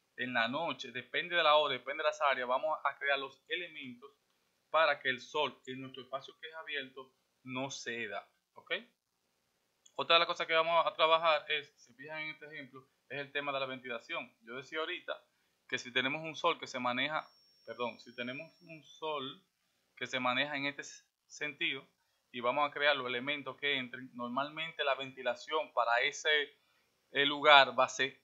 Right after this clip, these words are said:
en esta posición. Si estamos, por ejemplo, en, en Santiago o si estamos, por ejemplo, en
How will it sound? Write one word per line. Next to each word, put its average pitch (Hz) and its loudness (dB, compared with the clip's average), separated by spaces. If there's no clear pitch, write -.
en 123 0
esta 135 4
posición. 117 -2
Si - -16
estamos, 127 2
por 135 0
ejemplo, 139 0
en, 123 -6
en 123 -12
Santiago 131 6
o 117 -2
si - -12
estamos, 123 0
por 123 -6
ejemplo, 127 -4
en 123 -12